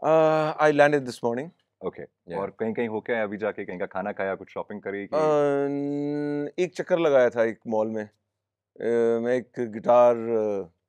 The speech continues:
Speaker 2: Oh, yeah, actually, I
Speaker 1: शॉप
Speaker 2: saw
Speaker 1: पे
Speaker 2: that
Speaker 1: गया था।
Speaker 2: story, yeah, and you
Speaker 1: <laughs>
Speaker 2: were asking for suggestion। Which one did you actually get?
Speaker 1: अ, नहीं, I didn't pick up today
Speaker 2: ओके।
Speaker 1: anything, you know, probably tomorrow, I don't know।
Speaker 2: Probably tomorrow।
Speaker 1: So I was just looking around basically, yeah।
Speaker 2: ओके, तो शुरू से शुरू करते हैं।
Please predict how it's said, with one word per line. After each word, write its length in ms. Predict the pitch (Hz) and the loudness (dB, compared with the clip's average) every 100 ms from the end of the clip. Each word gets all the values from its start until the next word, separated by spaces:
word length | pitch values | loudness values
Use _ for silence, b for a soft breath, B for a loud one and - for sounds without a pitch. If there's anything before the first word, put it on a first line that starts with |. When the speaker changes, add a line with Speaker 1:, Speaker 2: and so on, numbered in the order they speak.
| _ - | _ -4
Speaker 2:
Oh, 80 | |
yeah, 160 | 147 170 | 0 2
actually, 220 | 143 151 156 | 0 -2 6
I 20 | |
Speaker 1:
शॉप 120 | 147 | 6
Speaker 2:
saw 80 | 151 | 6
Speaker 1:
पे 40 | |
Speaker 2:
that 100 | 135 | 6
Speaker 1:
गया 120 | 135 - | 6 6
था। 120 | - | 4
Speaker 2:
story, 200 | 143 147 | 2 2
yeah, 280 | 135 135 131 | 2 2 2
and 120 | 117 120 | 2 0
you 80 | 120 | 2
Speaker 1:
<laughs> 40 | |
Speaker 2:
were 120 | 120 113 | 2 0
asking 320 | 104 143 135 | -4 -8 -8
for 80 | 131 | -6
suggestion। 400 | 104 110 123 113 | -4 -4 -4 -8
Which 120 | - | -6
one 120 | 139 | -6
did 80 | 127 | -4
you 60 | 113 | -4
actually 260 | 95 98 92 | -6 -8 -10
get? 160 | 92 - _ _ 113 | -10 -12 _ _ -4
Speaker 1:
अ, 100 | 120 123 120 120 117 117 120 | 0 2 2 2 2 0 0
नहीं, 160 | 170 | 2
I 120 | 156 147 | 4 4
didn't 180 | 143 123 | 4 0
pick 100 | 117 | 2
up 160 | 113 - _ _ | 2 0 _ _
today 200 | 110 104 117 - _ - | -2 0 -2 -6 _ -16
Speaker 2:
ओके। 100 | - | -8
Speaker 1:
anything, 380 | 117 117 113 117 | -8 -6 -6 -4
you 140 | 104 | -6
know, 80 | 104 101 - _ _ _ _ - | -6 -8 -14 _ _ _ _ -2
probably 220 | 113 107 | -2 -2
tomorrow, 300 | 107 104 104 110 - | -4 -2 -2 -6 -8
I 60 | 104 | -8
don't 120 | 95 | -8
know। 100 | 87 | -12
Speaker 2:
Probably 180 | 69 - | -16 -16
tomorrow। 220 | - 67 | -10 2
Speaker 1:
So 80 | 156 | 4
I 40 | |
was 80 | 147 | 4
just 200 | 151 - | -4 -6
looking 260 | 113 117 | -8 -8
around 240 | 98 90 85 | -10 -10 -14
basically, 320 | - - - | -16 -20 -20
yeah। 120 | - _ _ 98 | -20 _ _ -12
Speaker 2:
ओके, 180 | 85 - _ _ _ 139 | -10 -14 _ _ _ -6
तो 240 | 147 135 - | -6 -6 -6
शुरू 180 | 165 | -2
से 120 | 165 175 | 0 0
शुरू 200 | 135 123 | -2 -2
करते 280 | 87 - | -4 -6
हैं। 60 | - | -16